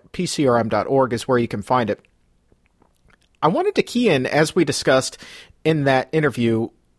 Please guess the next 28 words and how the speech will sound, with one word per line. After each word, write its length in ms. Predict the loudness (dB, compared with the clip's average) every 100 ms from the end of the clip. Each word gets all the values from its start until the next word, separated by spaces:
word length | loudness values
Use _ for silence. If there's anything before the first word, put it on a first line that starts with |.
| _ _ _ _ _ _ -10
about 360 | -6 -4 -6
heart 300 | -6 -4 -2
disease. 560 | -2 -4 -8 -10 -14 -16 _
You 100 | -2
know, 200 | -2 -2 -10 -20 -20 -20 _ _ _ _ _ -6
I'm 80 |
gonna 160 | 0 2
read 220 | 2 2
this 160 | 2 2
verbatim 640 | -2 0 2 0 -2 -8 -16
from 260 | -8 -4 0
Doctor 280 | 2 0 -2
Barnard's 480 | 0 0 0 -2 -4
blog 400 | 0 0 0 -2
because 320 | -2 -2 -2
it, 140 | -6 -4
it 140 | -2
just 380 | 0 -2 -4 -6
blows 420 | 2 2 2 0
me 120 | 0
away. 260 | 2 2 0
It 100 | 0
says, 240 | 0 -2 0
"In 220 | 0 0
one 340 | 2 2 2 -4
study, 580 | -2 0 0 0 -8 -18 -20 -20 _
forty-four 1300 | -20 -4 2 4 4 0 -2 -8 -16 0 4 4 4
percent 760 | 0 -2 -2 0 0 0 -4